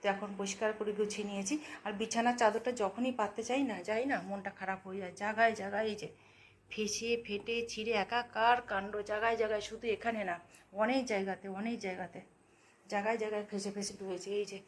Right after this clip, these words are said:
পুরো মানে একদম কি বলবো, সাড়ে চারশো টাকা পুরো জলে গেল আমার, পুরো সাড়ে চারশো টাকা জলে গেল। এ, ও মানুষ কাউকে কয়বার ঠকাতে পারে? ঠকালো, আর নেবো না। কারণ কি হয়েছে, অন্য কেউ যদি আসে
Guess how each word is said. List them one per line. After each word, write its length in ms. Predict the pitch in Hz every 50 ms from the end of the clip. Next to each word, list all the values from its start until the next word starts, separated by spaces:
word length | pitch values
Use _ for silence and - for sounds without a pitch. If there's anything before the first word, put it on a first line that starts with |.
| - _ _ _ - -
পুরো 280 | - 247 269 262 294 285
মানে 240 | 277 269 269 277 285
একদম 380 | 285 269 254 254 - - 285
কি 200 | 262 - 285 294
বলবো, 380 | 254 - 233 240 247 - 220 226
সাড়ে 340 | 226 - - 202 214 240 240
চারশো 300 | 262 262 254 - - 302
টাকা 300 | 247 233 233 240 277 294 - - -
পুরো 200 | 269 254 311 294
জলে 380 | - - - 220 202 196 202
গেল 180 | 202 196 185 190
আমার, 240 | 180 175 180 175 175 - - - - - - - _
পুরো 200 | - 294 269 320
সাড়ে 240 | 302 - 254 240 233
চারশো 240 | 247 247 233 - 233
টাকা 240 | 226 226 220 226 214
জলে 280 | 208 196 185 180 190
গেল। 240 | 190 185 180 196 190 190 - - - - - - - - - - -
এ, 220 | - - 202 - - - -
ও 120 | - 226
মানুষ 720 | 226 220 220 226 226 247 302 349 339 339 - - - - - - - - _ _
কাউকে 560 | - 247 240 233 240 - 320 339 349 381 415 415 - - - - - -
কয়বার 340 | - 269 285 311 302 294 294
ঠকাতে 320 | 247 233 226 220 220 226 208
পারে? 260 | 202 190 180 185 185 - - - _ _ _ _ _ _ -
ঠকালো, 340 | 294 311 311 302 277 262 254
আর 220 | 254 262 254 269
নেবো 220 | 302 302 285 285
না। 120 | 277 294 311 320 - - - - - _ _ _ - -
কারণ 220 | 254 277 285 294
কি 240 | 285 - 330 330 330
হয়েছে, 400 | 330 330 320 330 330 320 339 359
অন্য 260 | 320 277 277 294 302
কেউ 200 | 302 302 311 320
যদি 260 | 285 311 320 294 320
আসে 380 | 302 294 294 302 349 311 233